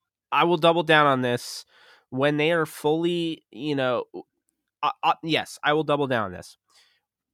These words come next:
Once the offensive line gels and the Rams offense, and Jared Goff is back to being Jared Goff that we know and love. And I think he s-,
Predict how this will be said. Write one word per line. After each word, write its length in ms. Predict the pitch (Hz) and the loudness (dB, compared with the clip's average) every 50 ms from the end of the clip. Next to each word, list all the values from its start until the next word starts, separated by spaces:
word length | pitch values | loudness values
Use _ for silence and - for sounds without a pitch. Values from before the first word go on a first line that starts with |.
| _ _ _ _ _ | _ _ _ _ _
Once 680 | - 143 131 131 143 156 175 220 240 240 - - - - - 160 | -12 -10 -6 -2 2 2 4 2 2 0 -4 -8 -8 -10 -12 -6
the 300 | 143 139 131 123 - _ - | -6 -4 -4 -4 -8 _ 2
offensive 580 | 143 151 156 160 - 185 170 165 - 180 165 147 | 4 4 4 4 2 -4 -4 -4 -4 -6 -6 -4
line 300 | 147 139 135 131 131 127 | -2 -2 0 0 -2 -4
gels 560 | 117 117 107 90 78 - - - - - _ _ _ _ _ _ _ _ _ _ _ _ _ _ _ _ _ _ _ _ - | -4 -4 -4 -4 -6 -10 -18 -20 -20 -20 _ _ _ _ _ _ _ _ _ _ _ _ _ _ _ _ _ _ _ _ -4
and 160 | - 135 131 131 | -2 -2 0 0
the 100 | 127 120 | 0 -2
Rams 480 | 117 123 131 139 151 160 156 151 - - | 0 0 0 2 2 0 0 -2 -2 0
offense, 400 | 135 135 135 - 139 120 85 127 | 2 2 2 2 0 -4 -4 -4
and 100 | 123 113 | -4 -2
Jared 280 | 131 135 151 165 147 | 0 0 0 2 2
Goff 260 | 143 143 143 147 - | 4 4 4 4 2
is 220 | 160 135 - - - _ _ - | 0 -6 -6 -8 -16 _ _ -20
back 460 | 131 135 123 127 117 113 120 127 - - | -16 -10 -4 -2 0 0 0 -2 -2 -6
to 80 | 135 | -10
being 260 | 120 120 123 120 117 | -8 -6 -6 -4 -4
Jared 320 | 113 110 117 113 113 113 101 | -4 -4 -4 -4 -4 -6 -6
Goff 360 | 110 104 104 - - - - - | -6 -6 -6 -6 -10 -14 -14 -10
that 160 | 110 110 110 | -8 -8 -6
we 240 | 110 110 104 104 101 | -8 -8 -10 -10 -10
know 280 | 104 107 104 104 104 107 | -8 -6 -6 -6 -6 -6
and 100 | 104 98 | -8 -8
love. 220 | 92 80 - - _ _ _ _ _ _ _ _ _ _ _ _ _ _ - | -10 -12 -14 -16 _ _ _ _ _ _ _ _ _ _ _ _ _ _ -4
And 160 | - 131 127 123 | -2 0 0 0
I 80 | 120 117 | -2 -2
think 260 | - 147 139 - - | -2 -4 -4 -4 -8
he 140 | - 160 151 | -10 -8 -8
s-, 220 | - - - | -8 -8 -10